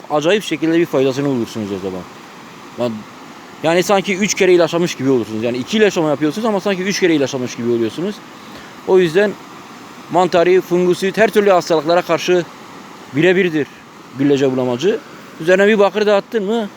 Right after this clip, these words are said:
o zaman al sana on numara beş yıldız bir ilaçlama yapmış olursunuz. Şu an videom, e, bitmek üzere. Telefonda da yer kalmamış.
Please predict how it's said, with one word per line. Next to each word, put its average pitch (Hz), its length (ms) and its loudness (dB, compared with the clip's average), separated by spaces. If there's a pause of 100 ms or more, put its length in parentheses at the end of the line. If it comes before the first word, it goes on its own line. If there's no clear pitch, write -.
(480)
o 196 120 2
zaman 170 240 2
al 185 100 2
sana 185 200 0
on 185 180 2
numara 165 240 2
beş 160 200 0
yıldız 151 280 -4
bir 165 160 2
ilaçlama 143 380 -2
yapmış 143 280 -6
olursunuz. 120 360 -4 (520)
Şu 196 140 2
an 190 140 4
videom, 196 320 2 (720)
e, 147 460 2 (100)
bitmek 180 280 0
üzere. 165 400 4 (140)
Telefonda 160 400 2
da 165 60 4
yer 160 140 2
kalmamış. 175 600 -2